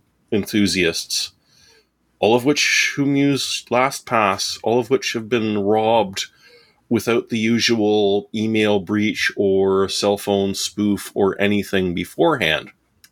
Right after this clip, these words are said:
And have sort of built up a fairly good case to say that, yeah,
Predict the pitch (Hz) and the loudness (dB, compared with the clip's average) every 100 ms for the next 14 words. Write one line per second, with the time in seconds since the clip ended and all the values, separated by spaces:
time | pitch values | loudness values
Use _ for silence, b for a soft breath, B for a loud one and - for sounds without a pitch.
0 | b b b b b _ 113 110 107 - | b b b b b _ 0 2 0 0
1 | 147 131 127 123 120 120 117 110 113 110 | 0 2 0 0 -4 -2 0 2 2 0
2 | 98 - _ _ _ - 113 107 101 - | -2 -6 _ _ _ -2 0 0 -2 0
3 | 90 90 - 98 98 95 92 101 110 | 2 0 -2 -2 2 2 2 0 0